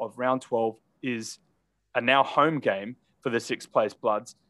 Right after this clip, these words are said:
taking place this Saturday, the fifth of June at the S C G in Sydney due to covid rescheduling against the twelfth place St Kilda Saints, with first bounce at one forty-five P M local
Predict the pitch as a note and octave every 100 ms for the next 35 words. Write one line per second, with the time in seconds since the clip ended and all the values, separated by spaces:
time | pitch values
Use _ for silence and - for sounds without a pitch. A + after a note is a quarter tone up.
0 | _ - D3 C#3 D3 C3 B2 - D3+ -
1 | C#3+ B2+ B2+ A#2+ A2+ - E3 E3 A#2+ G#2+
2 | A#2 A2 A2+ - B2 - B2+ A#2+ - A2
3 | A2 G#2+ G#2+ C#3 B2+ A#2+ A2 G#2+ G#2 A2+
4 | G#2 - G#2+ G2+ G2 - _ _ - A2
5 | - A2 G#2+ A#2+ D3+ - _ _ - B2
6 | C#3 C3 - B2+ - D#3 D#3 - B2+ B2+
7 | - A#2 - A#2+ A#2+ - A2 A2 - -
8 | A#2 - C3 - B2+ A2+ - - _ _
9 | - A2+ - B2+ B2+ B2+ B2+ A2+ - G#2+
10 | G#2 - G#2+ G#2 G2+ G2+ _ _ A2 G2+
11 | G#2 G2+